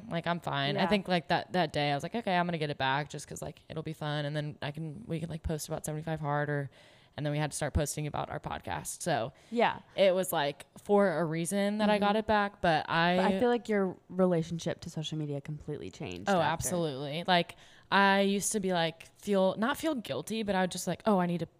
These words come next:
Speaker 1: I need to post a story of, like, where
Speaker 2: Mm-hmm.
Speaker 1: I'm, where
Speaker 2: Yeah.
Speaker 1: I'm at, what I'm
Speaker 2: And that's,
Speaker 1: doing,"
Speaker 2: like,
Speaker 1: like
Speaker 2: college, too. Like,
Speaker 1: Yeah.
Speaker 2: that was
Speaker 1: Oh my
Speaker 2: the
Speaker 1: gosh, I
Speaker 2: nature
Speaker 1: would
Speaker 2: of
Speaker 1: post
Speaker 2: college.
Speaker 1: every week.
Speaker 2: You would, yeah.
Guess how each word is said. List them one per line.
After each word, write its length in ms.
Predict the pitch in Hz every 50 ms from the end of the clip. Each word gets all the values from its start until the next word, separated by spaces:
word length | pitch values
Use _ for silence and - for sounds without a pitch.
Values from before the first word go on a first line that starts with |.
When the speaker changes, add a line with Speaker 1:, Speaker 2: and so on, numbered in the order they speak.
| _ _
Speaker 1:
I 100 | - 175
need 120 | 170 170 170
to 80 | 170
post 320 | - - 180 165 156 - 160
a 20 |
story 360 | - - 233 233 208 180 170
of, 80 | 170 160
like, 160 | 160 160 208
where 240 | 214 214 190 180 170
Speaker 2:
Mm-hmm. 160 | 165 165 160
Speaker 1:
I'm, 160 | - - - -
where 100 | 180 170
Speaker 2:
Yeah. 40 |
Speaker 1:
I'm 60 | 160 160
at, 120 | 156 -
what 120 | - 156 156
I'm 100 | 160 160
Speaker 2:
And 80 | -
that's, 160 | 240 247 - 165
Speaker 1:
doing," 140 | - -
Speaker 2:
like, 60 | 156 151
Speaker 1:
like 60 | 156
Speaker 2:
college, 520 | 180 165 151 147 139 131 127 170 - -
too. 180 | - 180 156 92 82
Like, 200 | 101 104 120 180
Speaker 1:
Yeah. 160 | 180 156 127
Speaker 2:
that 160 | - - 95
was 300 | 123 165 165 - - - -
Speaker 1:
Oh 60 | 214
my 140 | 202 185 175
Speaker 2:
the 80 | 175
Speaker 1:
gosh, 120 | 151 143 165
I 20 | 151
Speaker 2:
nature 160 | - 185 190
Speaker 1:
would 100 | 202 -
Speaker 2:
of 60 | -
Speaker 1:
post 320 | 214 202 208 202 156 156
Speaker 2:
college. 180 | 165 - - - _ _ _ _ _
Speaker 1:
every 300 | 180 175 - 175 170 151
week. 340 | 123 73 92 120 - 180 185
Speaker 2:
You 120 | 175 165
would, 200 | 165 156 151 160
yeah. 240 | 170 165 156 156